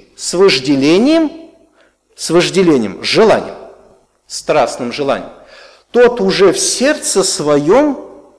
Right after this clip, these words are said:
что? «Прелюбодействовал». Виноват мужик, нет?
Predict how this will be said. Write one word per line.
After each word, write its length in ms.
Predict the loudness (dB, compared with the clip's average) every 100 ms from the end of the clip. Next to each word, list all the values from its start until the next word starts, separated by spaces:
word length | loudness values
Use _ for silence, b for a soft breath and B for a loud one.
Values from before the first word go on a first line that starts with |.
| _
что? 680 | -10 -4 -2 -4 -16 -20 -20 _ _ _ _ _ -20 -20 -20 -10
«Прелюбодействовал». 840 | -2 2 2 2 0 -2 -6 -10 -12 _ b b -4
Виноват 420 | 2 4 4 4
мужик, 360 | 2 2 0 -2
нет? 200 | -2